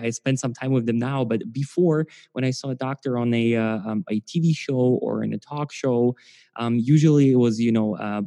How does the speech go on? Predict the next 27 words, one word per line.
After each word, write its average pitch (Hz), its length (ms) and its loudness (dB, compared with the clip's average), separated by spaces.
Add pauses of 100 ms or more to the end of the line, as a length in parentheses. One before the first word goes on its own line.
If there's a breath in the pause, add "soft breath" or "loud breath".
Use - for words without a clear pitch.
um, 104 240 -10 (140)
a 104 280 -2
very 131 280 2
calm 156 680 4
person 135 920 0
speaking 147 460 4
with 131 220 4
authority. 131 960 2
Um, 113 580 -2 (140)
he 120 180 -6
was 117 240 -2 (140)
or 113 180 -2
she 147 220 -2
was 127 200 2
only 131 280 2
asked, 120 340 -4 (180)
um, 113 440 0 (380)
you 107 120 -2
know, 107 220 -2
on 113 80 0
the 113 80 -2
side 117 260 -4
of 110 140 -2
the 110 180 0
expert 123 480 -6
knowledge. 123 460 0
So 110 400 0